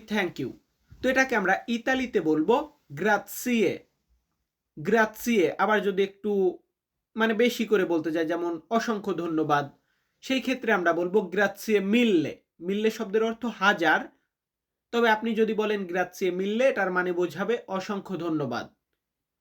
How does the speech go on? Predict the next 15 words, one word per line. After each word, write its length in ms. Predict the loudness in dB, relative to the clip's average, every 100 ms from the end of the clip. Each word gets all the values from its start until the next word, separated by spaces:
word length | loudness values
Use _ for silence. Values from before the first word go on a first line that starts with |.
| _ _ _ _ _ _ _ _ _ _ _ _ _
Then 180 | 0 4
আমরা 220 | 4 2
রেখেছি 600 | 2 2 0 -2 -4 -6 _
corretto। 1000 | 4 4 6 4 4 0 _ -2 -2 -2 _ _ _ _ _ _ _ _ _ _ _ _ _ _ _ -8
ইতালিয়ান 760 | -8 -2 0 0 2 2 0
শব্দ 480 | -6 -10 -10 -10 0 0 0 -4 _ _ -6
corretto 840 | -2 0 0 0 -2 -6 -6 -2
মানে 220 | 0 0
হচ্ছে 360 | -2 -8 -8 -8
সঠিক। 760 | -6 0 0 0 -4 -6 -6 _ _ _ _ _ _ _ _ _ _ _ _ _ _ _ _ _ _
সঠিক, 760 | -6 0 0 0 -6 -6 -8 _
এটার 300 | -6 -2 -2
ইতালিয়ান 500 | -2 0 0 0 -2
হবে 400 | -6 -2 -2 -2
corretto। 800 | -4 -4 0 0 -2 -6 -8 -8